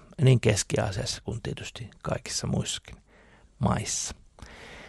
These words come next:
Tätä pyydämme, Jeesus, sinun kalliissa nimessä. Niin, tiestän, että sinä voit tutustua lisää, eh, vainottujen asioihin osoitteessa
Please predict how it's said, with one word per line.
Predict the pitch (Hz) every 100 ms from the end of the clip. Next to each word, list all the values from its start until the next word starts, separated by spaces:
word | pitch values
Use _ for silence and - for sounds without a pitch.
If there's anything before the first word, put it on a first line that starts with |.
| -
Tätä | - 175 151 -
pyydämme, | 135 85 117 -
Jeesus, | - - - - 117 - - -
sinun | 120 113 -
kalliissa | 120 110 - - - -
nimessä. | 113 - - - - - - - - - - - _ _ _ - - _ - - - - - -
Niin, | 160 113
tiestän, | - 147 123 127 117
että | - - 110 - - _ _ _ _ _
sinä | - - 165 135
voit | 113 113 - _ _ -
tutustua | 185 190 160 - 135 135
lisää, | 135 220 196 - - 156 - - - - -
eh, | 117 113
vainottujen | 135 139 117 107 _ 110 104 - - - _ _
asioihin | 131 117 107 107 - 104 117 113 - - - - - - -
osoitteessa | 123 - 120 - - 120 -